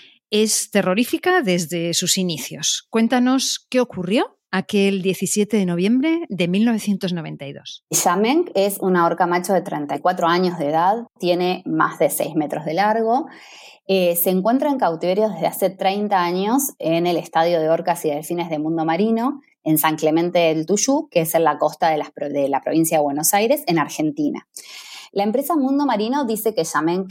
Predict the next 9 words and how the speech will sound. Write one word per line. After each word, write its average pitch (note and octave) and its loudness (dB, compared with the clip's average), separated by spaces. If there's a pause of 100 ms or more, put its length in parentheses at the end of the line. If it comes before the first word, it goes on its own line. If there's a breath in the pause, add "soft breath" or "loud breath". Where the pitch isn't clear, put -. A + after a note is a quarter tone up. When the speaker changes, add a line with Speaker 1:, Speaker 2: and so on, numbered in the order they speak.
Speaker 2:
eh, C#3 0 (160)
esto, - -4 (120)
estaba E3+ -2
varada A#3+ 0
y A3+ -2
que D#3+ -2
ellos F3+ -6
la C#3+ -6
rescataron, G#3 0